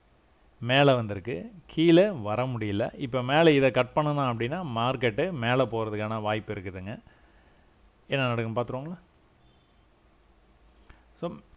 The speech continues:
<coughs> மேலே கட் பண்ணல. கீழே வந்தது. மேலே போயிட்டு இப்படி வந்தது. இந்த லெவலை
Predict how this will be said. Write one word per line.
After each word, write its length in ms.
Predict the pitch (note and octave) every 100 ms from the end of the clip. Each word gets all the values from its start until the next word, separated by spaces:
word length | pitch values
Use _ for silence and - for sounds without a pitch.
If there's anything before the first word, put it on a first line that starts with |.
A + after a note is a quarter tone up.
| _ _ -
<coughs> 600 | - - - E4 F3+ -
மேலே 340 | G3 F#3 F#3 F#3
கட் 160 | D3+ C#3+
பண்ணல. 220 | B2+ G2 _ _ _ _ _ _ _ _ _ - _ _ _ - - - _ - - - _ _ _ -
கீழே 260 | - G3+ F#3
வந்தது. 680 | C3+ C3 C#3 G#2 G#2 G3+ - - - -
மேலே 340 | C3+ C#3+ E3+ E3+
போயிட்டு 540 | C3+ D3+ D3+ D#3 A#3
இப்படி 260 | D#3 B2 B2+
வந்தது. 640 | A#2 B2+ D#3 B2+ B2 E3
இந்த 280 | D3 D#3 D3+
லெவலை 600 | D#3 F#3 G3+ A3 B3+